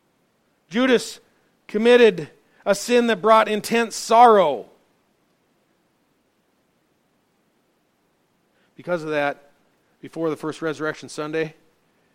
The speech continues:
before that first opportunity to see Christ, Judas picked out a branch and he hanged himself.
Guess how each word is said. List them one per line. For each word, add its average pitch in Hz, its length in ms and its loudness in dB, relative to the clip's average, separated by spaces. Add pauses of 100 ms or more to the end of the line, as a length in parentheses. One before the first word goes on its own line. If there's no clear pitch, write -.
before 156 260 -10
that 147 160 -6
first 156 300 -12
opportunity 151 580 -8
to 131 80 -14
see 160 220 -12
Christ, 165 540 -8 (1300)
Judas 156 300 -8
picked - 300 -16
out 156 160 -8
a 120 40 -8
branch 143 720 -12 (1000)
and 127 120 -18
he 127 140 -16
hanged 175 380 -8
himself. 101 600 -20